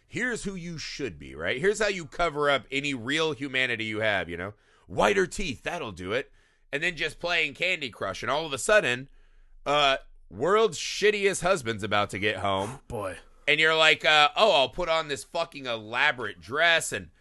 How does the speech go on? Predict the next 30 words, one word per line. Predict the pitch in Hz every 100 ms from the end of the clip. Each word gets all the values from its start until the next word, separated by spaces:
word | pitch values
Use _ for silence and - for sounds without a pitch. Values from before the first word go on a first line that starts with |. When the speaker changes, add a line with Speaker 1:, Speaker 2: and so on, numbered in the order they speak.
| _ _ _ _ -
Speaker 1:
and | 127
this | 185 -
is, | 135
like, | 135 120
a |
really | 107 120 147 139
cool | 110 135 120
thing | 127 123
they | 117
did | 113 113
right | 113 110
away, | 104 117
right? | 95 101 107
It | 110
starts | - 165 175 -
with | 139 131
this, | - 127 113 -
uh, | 120 113 104
lamb | 107 175 135
being | 92 82 78
slaughtered, | - 71 62 50 50
right? | 58
Speaker 2:
Right. | 110 101 - _
Speaker 1:
There's | 117 127
a |
really | 143 240 220
cool | 214 190
visual | 123 147 135 127 117 117
Speaker 2:
Yeah. | 147 156
Speaker 1:
opening | 85